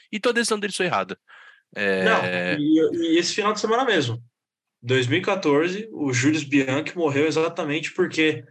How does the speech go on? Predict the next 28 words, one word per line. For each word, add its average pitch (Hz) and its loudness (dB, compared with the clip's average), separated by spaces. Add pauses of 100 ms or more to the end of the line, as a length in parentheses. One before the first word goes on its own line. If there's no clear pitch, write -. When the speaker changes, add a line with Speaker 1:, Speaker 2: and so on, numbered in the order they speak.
(160)
Speaker 2:
tava 131 2
Speaker 1:
Sim, - 6
Speaker 2:
lá, 143 6
a 160 2
bandeira 143 -2
Speaker 1:
sim. 151 2
Speaker 2:
amarela, 147 2
e 160 0
o 156 2
carro 180 0
dele 165 0
foi 185 -6
parar 170 0
embaixo 160 -2
de 185 -10
um 190 -6
trator. 208 -2
O - -16 (280)
que 156 -10
que 156 -10
me 202 2
acontece 190 2
exatamente 190 0
esse 185 -2
final 175 -4
de 170 -6
semana? 147 -2
Os 117 -8